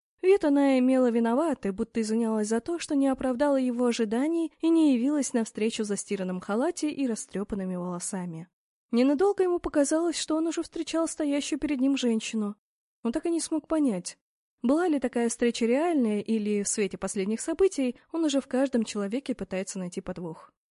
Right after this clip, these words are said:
Кстати, даже не стань он невольным свидетелем разговора, Максим ни за что не поверил бы в легенду своей невесты.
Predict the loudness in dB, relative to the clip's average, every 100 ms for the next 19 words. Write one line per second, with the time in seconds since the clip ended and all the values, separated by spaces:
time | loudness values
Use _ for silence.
0 | _ _ -10 -2 -2 0 0 0 2 0
1 | 0 -2 -6 -4 -2 0 0 -2 -4 -6
2 | -4 -4 -2 -2 -2 -4 -2 0 0 0
3 | -4 -2 -2 0 -2 0 -2 -2 -4 -4
4 | -2 -2 -2 -2 -2 -2 0 -2 -2 -6
5 | -6 -4 -4 -4 -6 -6 -6 -8 -8 -10
6 | -10 -12